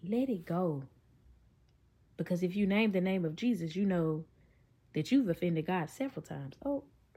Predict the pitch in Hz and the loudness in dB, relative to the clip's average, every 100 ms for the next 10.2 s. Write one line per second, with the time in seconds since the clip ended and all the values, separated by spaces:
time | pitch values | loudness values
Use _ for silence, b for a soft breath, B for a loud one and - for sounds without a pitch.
0 | _ 190 285 285 - - _ _ - _ | _ 12 12 10 0 -18 _ _ -20 _
1 | _ _ _ _ _ - 214 - 254 175 | _ _ _ _ _ -6 -4 0 0 0
2 | 180 180 147 147 202 - 208 156 147 147 | -2 -2 -2 -4 -4 0 0 0 -4 -6
3 | - b b _ 220 254 208 170 143 143 | -12 b b _ -4 2 2 2 -2 -4
4 | 151 135 B B - 214 247 160 175 - | -4 -8 B B -4 2 2 4 0 -2
5 | - - - _ _ _ _ _ _ _ | -10 -12 -12 _ _ _ _ _ _ _
6 | _ _ - _ _ - - 226 208 196 | _ _ -20 _ _ -20 -4 4 6 6
7 | 196 202 214 - _ - - _ _ _ | 4 2 -2 -8 _ -20 -20 _ _ _
8 | _ _ _ _ _ _ _ _ - - | _ _ _ _ _ _ _ _ -20 -20
9 | _ _ _ _ _ _ - 156 - 190 | _ _ _ _ _ _ -12 -12 -6 -6
10 | 151 | -6